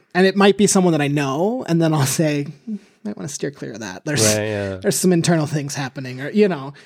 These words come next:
Speaker 1: and she always laughs. And then one day she said to me, "Well, you just think everyone's gay." And I was like, "Well, no,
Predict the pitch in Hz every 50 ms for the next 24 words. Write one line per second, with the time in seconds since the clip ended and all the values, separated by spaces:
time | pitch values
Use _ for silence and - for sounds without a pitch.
0 | - - - - - 185 180 - 208 214 226 220 190 180 175 190 185 - - 170
1 | 165 170 170 175 185 190 190 185 - 185 170 170 170 160 170 180 190 196 220 -
2 | - 226 196 175 165 165 180 180 170 147 139 - 127 113 107 104 120 120 131 -
3 | - 160 160 - - 196 226 - 262 254 269 233 185 160 139 147 165